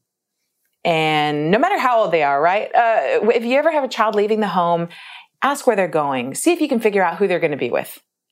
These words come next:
Get some sense of the directions to this place where they're going.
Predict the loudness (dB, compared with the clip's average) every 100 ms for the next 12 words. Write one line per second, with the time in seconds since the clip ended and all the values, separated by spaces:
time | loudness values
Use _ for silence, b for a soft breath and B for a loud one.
0 | _ 0 0 0 -2 0 0 -4 -2 0
1 | 2 -2 0 2 2 0 -6 -14 -18 -2
2 | -2 2 0 2 2 0 -4 -4 -4 -4
3 | -6 -2 2 2 2 0 -2 -2 0 0
4 | -2 0 0 0 0 -2 -6